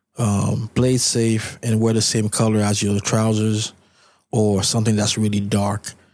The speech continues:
But even in my case, like I said, I wear dark green or dark burgundy, but those are plain socks, no stripes or anything like that. So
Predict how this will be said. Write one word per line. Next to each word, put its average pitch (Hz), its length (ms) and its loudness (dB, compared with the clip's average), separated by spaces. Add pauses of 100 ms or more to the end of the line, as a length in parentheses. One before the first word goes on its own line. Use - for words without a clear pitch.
(460)
But 110 220 -2
even 135 200 2
in 117 80 2
my 123 180 0
case, 131 300 0
like 120 160 0
I 117 60 0
said, 113 200 0
I 113 100 2
wear 110 460 2 (640)
dark 117 260 0
green 117 480 2
or 104 140 2
dark 107 280 0
burgundy, 117 600 0 (460)
but 120 80 2
those 143 160 2
are 123 60 2
plain 117 300 0
socks, - 640 -2
no 117 180 2
stripes 101 500 -2
or 107 80 0
anything 101 260 -2
like - 160 -4
that. - 240 -6
So 107 320 -4